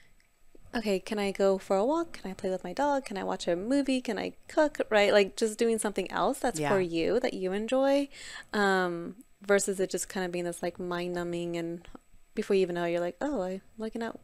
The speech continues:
Speaker 1: wedding planning stuff and being
Speaker 2: <laughs>
Speaker 1: influenced of, maybe I should add that to the <laughs> list."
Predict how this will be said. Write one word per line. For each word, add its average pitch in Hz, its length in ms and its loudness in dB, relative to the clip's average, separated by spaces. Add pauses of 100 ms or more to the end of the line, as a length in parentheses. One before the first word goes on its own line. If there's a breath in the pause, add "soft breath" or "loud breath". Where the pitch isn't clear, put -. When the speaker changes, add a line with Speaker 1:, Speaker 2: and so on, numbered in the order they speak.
(100)
Speaker 1:
wedding 220 360 -2
planning 180 320 -8
stuff 185 320 0 (100)
and 190 100 0
being 196 220 2
Speaker 2:
<laughs> - 60 -6
Speaker 1:
influenced 208 440 -2
of, 185 120 2 (420 loud breath)
maybe 180 160 0
I 202 60 2
should - 160 -4
add 285 100 4
that 359 200 6
to - 80 -2
the 185 80 6
<laughs> 190 80 12
list." 277 320 8